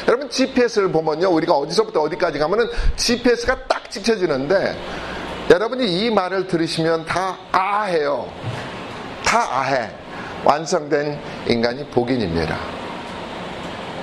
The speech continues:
아하, 땡큐. 하나님께서 아브라함에게 뭐라고 그러셨어요? "내가 내 이름을 창대케 하리니 너는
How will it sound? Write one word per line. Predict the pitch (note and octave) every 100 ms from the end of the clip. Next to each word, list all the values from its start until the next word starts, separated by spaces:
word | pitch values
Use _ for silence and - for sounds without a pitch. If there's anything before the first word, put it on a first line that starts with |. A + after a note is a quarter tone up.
| - A2+ A2+ A2+ A2+ - - C3+ C3 - - - F#3+ -
아하, | A#2 A#2+ B2+ F#3 F#3 D#3+ D#3 B2+ B2+ - - E3+
땡큐. | F#3+ F#3 D#3 A2 B2 D#3+ B2+ A3 E4 D#4 - - - - - - - - - - - - - - - -
하나님께서 | G#3 B3 B3+ C4+ A#3+
아브라함에게 | F3 E3 D3+ D3 F3
뭐라고 | C3+ C3 B2+
그러셨어요? | A#2 A#2 A2+ G#2 C3 F3+ A3 - - -
"내가 | B2+ E3+ G3+ E3
내 | C#3+ D#3+
이름을 | F3 G3+ G3+
창대케 | - - C4 B3+ A3+ -
하리니 | D3 B2+ B2+ G3 G3 - A#2+
너는 | B2 D3 C4 F4+